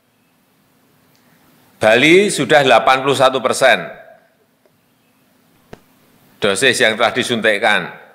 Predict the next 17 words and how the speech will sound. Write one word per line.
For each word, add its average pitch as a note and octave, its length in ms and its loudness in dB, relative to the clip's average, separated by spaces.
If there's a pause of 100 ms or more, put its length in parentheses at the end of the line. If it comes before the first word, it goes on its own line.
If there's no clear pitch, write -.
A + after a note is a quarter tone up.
(580)
D B2 240 0
K C#3 240 2
I G3 160 4
sudah D3 560 2 (320)
tujuh D3+ 320 0
puluh D3+ 160 -2
dua A#2+ 240 2
persen. A2+ 480 0 (320)
Ini B2+ 160 -2
saya A#2+ 160 0
kira A#2+ 240 2
Agustus B2+ 480 -2
sudah G2+ 400 0
akan G2+ 320 -4 (1200)
selesai G#2 640 0
masuk G2 320 -4
ke G2+ 100 -2